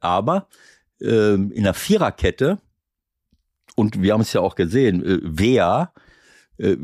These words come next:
ich meine, da würden auch andere Probleme haben, dem zu folgen. Äh, so wie Pulisic, äh, haben wir gesehen, dass, äh, Jonathan Tah,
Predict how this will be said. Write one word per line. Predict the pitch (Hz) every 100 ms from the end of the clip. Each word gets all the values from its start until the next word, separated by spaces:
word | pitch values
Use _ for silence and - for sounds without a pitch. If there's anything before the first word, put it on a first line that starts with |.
| -
ich | -
meine, | 120 113 92
da | 101
würden | 104 120
auch | 95
andere | 107 156 107 92 87
Probleme | - 95 90 101 98
haben, | 90 101 98
dem | 95 95
zu | 87 -
folgen. | - 185 - 185 170 - _ _ - - - _
Äh, | - 95 92
so | 87 110 98
wie | 101
Pulisic, | 92 - 123 117 113 113 156 - -
äh, | 139 107 95 98 - 78 85 80 90
haben | 104
wir | 107
gesehen, | 95 85 107 135
dass, | 101 -
äh, | 104
Jonathan | 95 90 110 98 104 92
Tah, | - 113 147